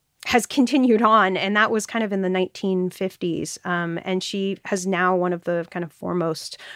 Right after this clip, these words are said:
origami artists in Japan, and she does these beautiful, like, installation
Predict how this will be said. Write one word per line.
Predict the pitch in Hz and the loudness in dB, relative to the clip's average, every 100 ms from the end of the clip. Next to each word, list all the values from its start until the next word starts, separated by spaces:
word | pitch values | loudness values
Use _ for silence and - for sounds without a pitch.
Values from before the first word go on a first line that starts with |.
| - | -4
origami | 185 180 165 180 - | -2 0 0 0 0
artists | 185 180 - | -2 -4 -6
in | 151 | -8
Japan, | - - 175 165 | -8 -8 -6 -6
and | 170 | -6
she | - 185 | -8 -4
does | 190 - | -4 -2
these | 185 | -6
beautiful, | - 196 240 262 - 180 170 - - - | -6 -4 0 0 2 0 0 -8 -12 -4
like, | 185 - | -4 -2
installation | 226 240 - 220 214 - 196 | 2 2 2 0 2 2 0